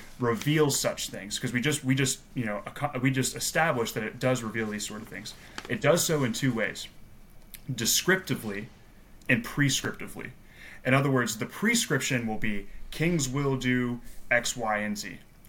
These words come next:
Prescriptions, right? Descriptions are what we can take from a text and see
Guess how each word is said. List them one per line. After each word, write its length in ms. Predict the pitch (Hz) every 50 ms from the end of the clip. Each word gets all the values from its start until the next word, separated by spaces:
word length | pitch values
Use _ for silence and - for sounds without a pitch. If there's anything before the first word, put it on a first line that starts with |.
| - - -
Prescriptions, 840 | - - 147 156 - - - 147 131 - - - - - - - - -
right? 180 | 123 113 - - - - - - - - 117 98
Descriptions 680 | - 156 190 220 226 - - 139 123 - 127 113 104 117
are 180 | 110 104 104 104
what 180 | 110 117 117
we 120 | 120 135 139
can 160 | - 120 107
take 280 | - - 143 156 156
from 180 | - - 160 143
a 20 |
text 420 | 131 - - - - - - - -
and 100 | 113 104
see 360 | - - 139 127 104 92 -